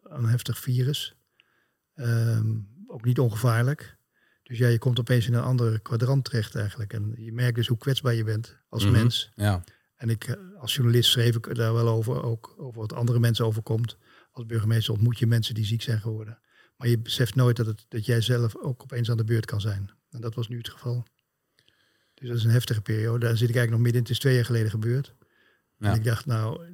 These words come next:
Speaker 1: de ar-, artsen zei toen van, "U moet zeker een jaar rekenen." Toen dacht ik, "Nou, een jaar." Zeg, "Jongens, kom op, ik ga over twee maanden weer aan het werk."
Speaker 2: Ja.
Speaker 1: Dat heb ik overigens wel gedaan. Na drie maanden ben ik weer aan het werk gegaan. Omdat ik graag als burgemeester ook afscheid wilde nemen. Het was in mijn laatste jaar van mijn burgemeesterschap in Hilversum.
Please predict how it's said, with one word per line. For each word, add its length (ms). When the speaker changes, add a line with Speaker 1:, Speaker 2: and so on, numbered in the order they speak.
Speaker 1:
de 120
ar-, 240
artsen 220
zei 160
toen 160
van, 160
"U 60
moet 140
zeker 260
een 60
jaar 280
rekenen." 460
Toen 120
dacht 140
ik, 80
"Nou, 200
een 60
jaar." 260
Zeg, 160
"Jongens, 260
kom 160
op, 100
ik 80
ga 120
over 160
twee 180
maanden 280
weer 140
aan 80
het 80
werk." 380
Speaker 2:
Ja. 280
Speaker 1:
Dat 180
heb 120
ik 100
overigens 240
wel 160
gedaan. 320
Na 120
drie 180
maanden 300
ben 140
ik 80
weer 140
aan 100
het 80
werk 240
gegaan. 400
Omdat 200
ik 100
graag 220
als 140
burgemeester 520
ook 100
afscheid 360
wilde 200
nemen. 180
Het 120
was 120
in 120
mijn 140
laatste 340
jaar 240
van 140
mijn 120
burgemeesterschap 580
in 80
Hilversum. 460